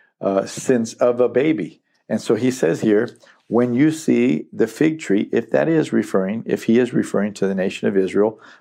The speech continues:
being reconstituted and such, "When you see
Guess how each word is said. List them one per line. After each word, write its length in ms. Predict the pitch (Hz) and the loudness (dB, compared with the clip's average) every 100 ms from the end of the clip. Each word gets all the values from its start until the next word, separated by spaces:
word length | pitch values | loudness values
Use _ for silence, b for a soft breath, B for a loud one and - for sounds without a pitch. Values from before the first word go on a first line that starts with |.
| B - | B -4
being 200 | 101 90 | -2 -2
reconstituted 880 | 101 107 101 80 - - - 87 | -4 -2 -2 -4 -8 -6 -2 -2
and 120 | 92 - | -2 -4
such, 360 | - 202 - B B B B B B | -4 -4 -6 B B B B B B
"When 200 | 101 104 | -4 0
you 200 | 107 143 | 2 2
see 520 | 143 - 131 127 127 | 0 0 2 2 0